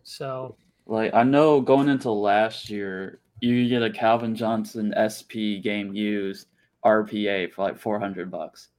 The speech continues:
Speaker 2: That might have gone up since then. I don't know. I haven't checked. But that was a very intriguing play to me 'cause it's like, a Ja'Marr Chase rookie auto, or Contenders rookie auto is, like, going for more than that.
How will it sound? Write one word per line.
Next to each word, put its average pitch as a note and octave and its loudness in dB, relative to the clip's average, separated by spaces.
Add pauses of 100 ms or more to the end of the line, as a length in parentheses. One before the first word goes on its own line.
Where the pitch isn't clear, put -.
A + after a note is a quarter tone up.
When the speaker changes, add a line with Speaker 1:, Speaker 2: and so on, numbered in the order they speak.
(640)
Speaker 2:
That A2 4
might A2 0
have G#2 -2
gone G#2+ 0
up G#2+ 0
since A2 -10
then. B2 -2
I G#2+ -2
don't G#2+ -4
know. G#2 -4
I A2 -6
haven't G2+ -6
checked. G#2+ -6 (220)
But A2 0
that A#2 8
was A#2 2
a A#2+ -2
very A#2 2
intriguing G#2+ -2
play G#2 -2
to G#2 -4
me G2+ -8
'cause G#2 -10
it's G#2+ -6
like, G#2+ -2 (400)
a A#2+ 4
Ja'Marr B2 6
Chase A#2+ 0
rookie A#2 0
auto, G2+ 2 (120)
or G#2 -12 (120)
Contenders A2+ -2
rookie G#2+ -4
auto F#2 -6
is, F2+ -12
like, F2+ -8 (100)
going A2 -2
for G#2 -10
more G2 -6
than E2+ -14
that. E2+ -14